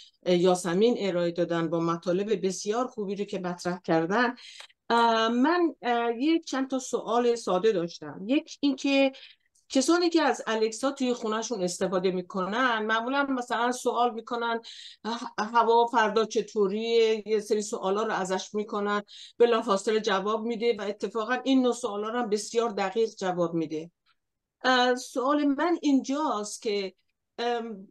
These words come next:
در این خانواده که دارن از این هوش مصنوعی استفاده می‌کنن،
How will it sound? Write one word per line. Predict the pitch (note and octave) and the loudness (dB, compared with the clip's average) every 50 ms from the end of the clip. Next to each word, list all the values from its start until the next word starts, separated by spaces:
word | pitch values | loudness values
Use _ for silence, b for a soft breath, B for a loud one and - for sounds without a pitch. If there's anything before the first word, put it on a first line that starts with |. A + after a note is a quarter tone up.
| _ _ _ _ _ - G3+ - | _ _ _ _ _ -14 -4 0
در | A#3+ A#3+ A#3+ B3 - | 2 4 4 2 2
این | C#4+ E4 F4+ E4+ | 2 2 0 0
خانواده | - C#4 C#4 C4 A#3+ A#3+ A#3 A3+ A3+ A3 G#3+ B3+ C4+ | 0 -2 0 2 2 2 2 0 0 -2 -2 -2 -2
که | E4+ E4+ | 0 0
دارن | A3 A3 G#3+ G#3+ G#3+ G#3 - | 0 -2 -2 -2 -4 -2 -2
از | G#3 G3+ F#3+ F#3 G3 E3+ | -2 -4 -4 -4 -4 0
این | - C#4+ D4 C4+ | 2 4 4 4
هوش | A#3+ G#3+ A3 G3+ - | 2 0 -2 -4 -2
مصنوعی | A3 G#3 G3+ G3+ G3+ - - G3+ G3 G3 G#3 | -4 -4 -4 -4 -6 -6 -4 -4 -2 0 0
استفاده | G3+ G3 - G3+ F#3+ - G#3 G3 G3 G3 G3+ | -2 -2 -4 -6 -6 -4 -6 -6 -4 -4 -4
می‌کنن، | G3+ G3+ G3 - - G#3+ G#3 B3 D4 D#4+ C#4 A3 G#3+ | -4 -4 -4 -4 -4 -2 0 0 0 0 0 -2 -4